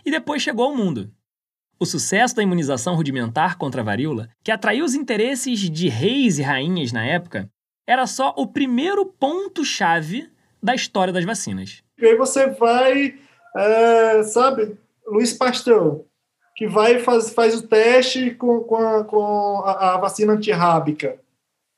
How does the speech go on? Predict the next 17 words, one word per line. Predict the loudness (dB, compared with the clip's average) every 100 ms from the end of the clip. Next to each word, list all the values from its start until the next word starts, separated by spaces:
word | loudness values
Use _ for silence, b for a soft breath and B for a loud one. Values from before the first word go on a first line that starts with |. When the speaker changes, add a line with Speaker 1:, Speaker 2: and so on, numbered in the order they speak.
| _ _ _ _ _ _ _ -2
Speaker 2:
Sabe, | 0 2 2
já | 2
no | 2
século | 2 0 -2
dezenove, | 2 2 4 2 2 -2
no |
século | -2 -2 -4
dezenove. | -2 0 2 0 0
Aí | -2
você | 0 2 2
já | 2 0
tem | 0 0 2
exemplo | 0 0 -2 -2
já | 0 0
de | 0
um | -4
trabalho | -2 -2 -2 0 0 2 0 -4